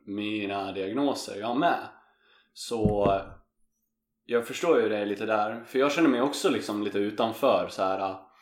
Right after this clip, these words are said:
och kände att, eh, jag hade inte samma möjligheter till, eh,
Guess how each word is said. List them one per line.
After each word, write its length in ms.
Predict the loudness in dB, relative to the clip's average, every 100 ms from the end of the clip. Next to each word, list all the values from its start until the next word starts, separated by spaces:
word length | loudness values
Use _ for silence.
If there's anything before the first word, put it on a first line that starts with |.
| _ -20 -20 -20 -14
och 100 | -4
kände 340 | 0 2 4
att, 440 | 2 2 -8 -6 -2
eh, 320 | 2 2 0
jag 380 | -2 -4 -2 0
hade 220 | 0 -2
inte 200 | -4 -6
samma 320 | -2 -2 0
möjligheter 800 | -2 -2 -2 -2 -2 -4 -2 -2
till, 520 | -2 -4 -2 -2 0 0
eh, 340 | 2 2